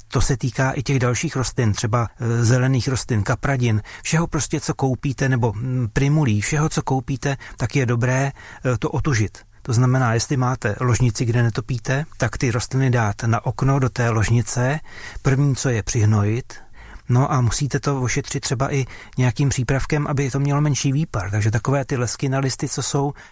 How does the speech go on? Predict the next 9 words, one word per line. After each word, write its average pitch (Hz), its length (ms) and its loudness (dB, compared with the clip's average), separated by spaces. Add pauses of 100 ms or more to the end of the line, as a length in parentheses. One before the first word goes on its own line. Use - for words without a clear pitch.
(120)
a 113 360 -2
nechat, 131 400 -2
eh, 131 560 -2
někde 123 480 2 (200)
pět, 139 180 0
deset 120 280 -2
dnů 113 320 2 (280)
na 120 180 2
tom 107 320 2